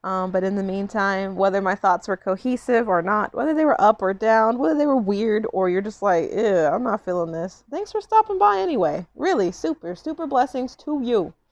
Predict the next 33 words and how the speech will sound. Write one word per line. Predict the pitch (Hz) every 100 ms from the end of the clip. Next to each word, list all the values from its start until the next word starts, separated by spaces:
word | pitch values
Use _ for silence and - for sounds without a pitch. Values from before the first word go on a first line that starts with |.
| _ _ _ _ _ _
Um, | - 208 214 208 208
but | 214 208
if | 208 226
you | 240
were | 220
entertained | 220 208 226 208 208
long | 196 196
enough | 185 196 -
to | 185
wonder | 165 190 196 185 175
what | 185
the | 190
fuck | - 185 -
a | 180
fly | 180 180 180 180 -
is | 175
doing | 170 180 180
in | 170
some | 180 165 165
milk | 165 160 -
and | 175 175
why | 151 165
I |
think | 180 175
this | 160 175
is | 165 170
<laughs> | 175 -
a | 311
good | 220 320
title | - 208 220
for | 233 190
a | 190
podcast | 233 214 214 196 196 226